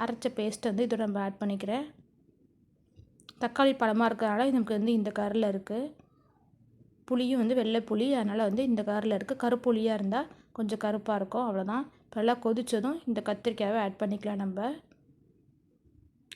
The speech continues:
இப்ப நல்லா வந்து, வந்து நல்லா கொதிக்கட்டும். இந்த மிளகாத்தூள், மஞ்சத்தூள் போடுற பச்சை வாசனை அளவுக்கு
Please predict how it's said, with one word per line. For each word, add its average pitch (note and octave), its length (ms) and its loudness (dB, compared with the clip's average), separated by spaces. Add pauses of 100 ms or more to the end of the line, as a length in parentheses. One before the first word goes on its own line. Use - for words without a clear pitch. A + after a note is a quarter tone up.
(120)
இப்ப - 180 -8
நல்லா A3+ 240 4
வந்து, G#3 160 0
வந்து G#3+ 200 0
நல்லா G#3+ 160 -2 (120)
கொதிக்கட்டும். A3 560 -2 (1040)
இந்த A#3 200 0
மிளகாத்தூள், A#3 560 2
மஞ்சத்தூள் A3 440 0
போடுற G#3+ 160 0 (240)
பச்சை G#3 240 -2
வாசனை G#3+ 340 0
அளவுக்கு G3+ 340 -2